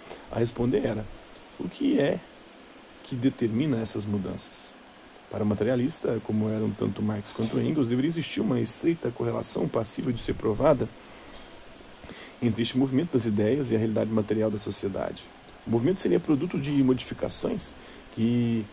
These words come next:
estivessem ocorrendo na base material da sociedade. Eles concluem que a estrutura político-jurídica, ah, e a ideologia, entendida esta como um sistema de ideias e de costumes dominantes em uma determinada sociedade, era resultado das relações estabelecidas pelos homens em um determinado momento da história,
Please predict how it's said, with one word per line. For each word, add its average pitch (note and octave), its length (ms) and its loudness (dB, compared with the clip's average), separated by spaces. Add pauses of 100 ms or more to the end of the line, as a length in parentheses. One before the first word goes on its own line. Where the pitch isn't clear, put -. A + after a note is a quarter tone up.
(300)
estivessem A#2 760 2
ocorrendo A#2 480 2
na A2 260 2
base G#2+ 300 0
material A2 400 0
da G#2 80 -4
sociedade. D#2+ 640 -4 (800)
Eles B2 220 0
concluem C3 420 2
que B2 100 0
a A#2 40 6
estrutura A2+ 400 0
político-jurídica, A#2 1160 0 (320)
ah, G#2+ 280 2
e G#2+ 120 2
a A2 40 4
ideologia, A2+ 580 2
entendida A2 440 0
esta G#2+ 240 0
como G#2+ 240 -2
um - 20 -2
sistema A2 380 -2
de G#2 80 0
ideias G#2 300 0
e - 20 -4
de G#2+ 60 0
costumes D3 440 -2
dominantes A2 480 0
em A2 40 -2
uma G#2+ 100 2
determinada G#2+ 400 0
sociedade, C3 580 0
era - 120 0
resultado C#3 460 0
das A#2+ 180 0
relações B2 380 0
estabelecidas A#2+ 800 -2 (420)
pelos B2+ 260 2
homens C#3+ 320 2
em A#2+ 40 4
um A2+ 40 4
determinado A2 560 2
momento A2+ 360 2
da A2 80 0
história, - 460 -2